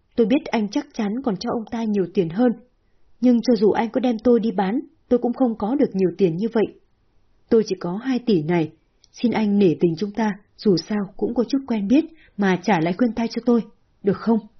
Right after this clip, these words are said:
Cao Dương Thành dướn thẳng người lên, ngưng mắt nhìn xoáy sâu vào Hoàng Ngân.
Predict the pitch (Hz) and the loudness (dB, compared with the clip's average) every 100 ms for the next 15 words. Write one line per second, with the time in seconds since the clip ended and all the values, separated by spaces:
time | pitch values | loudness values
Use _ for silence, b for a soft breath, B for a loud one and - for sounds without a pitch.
0 | - _ _ _ _ _ _ _ _ _ | -20 _ _ _ _ _ _ _ _ _
1 | _ _ _ _ _ _ _ _ _ - | _ _ _ _ _ _ _ _ _ -2
2 | 233 240 214 208 165 156 180 220 - 208 | 0 0 -2 0 0 0 -2 -4 -4 -2
3 | 160 165 165 220 202 b b b b 214 | 0 0 2 0 -2 b b b b 0
4 | 214 190 254 302 196 185 151 - 190 - | 0 2 0 0 2 2 2 -4 -4 -4
5 | 254 226 185 175 156 196 | -2 0 0 -2 -2 -2